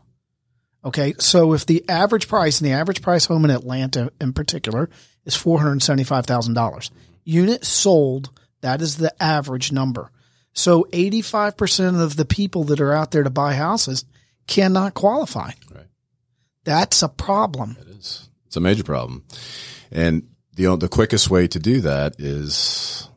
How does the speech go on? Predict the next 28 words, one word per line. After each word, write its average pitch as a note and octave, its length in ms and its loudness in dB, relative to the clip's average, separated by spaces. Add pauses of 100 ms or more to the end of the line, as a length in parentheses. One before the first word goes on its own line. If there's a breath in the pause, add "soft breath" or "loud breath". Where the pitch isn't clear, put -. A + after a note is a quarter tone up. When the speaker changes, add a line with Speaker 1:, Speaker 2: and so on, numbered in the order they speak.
(120)
Speaker 2:
lower C#2 240 -10
interest D2+ 420 -10
rates. C2+ 220 -8
You're F2 100 2
not, F#2+ 260 2
you're G2 140 2
not G#2+ 160 4
gonna F2+ 180 0
get, E2 380 2
Speaker 1:
Right. - 220 -2
Speaker 2:
you're G2 100 0
not A#2 140 4
gonna G#2+ 160 2
have F#2+ 240 2
a, D2+ 420 -2
a D#2 140 -12
crash D#2+ 560 0
that's D2+ 160 -2
gonna D2+ 180 -4
drop D2+ 480 -2
prices D#2 400 -2
so E2 140 0
significantly C#2+ 960 -2
that C2+ 180 -4
it'll C#2 100 -4
make D2+ 220 -4
it - 40 -8
affordable. C2 540 -8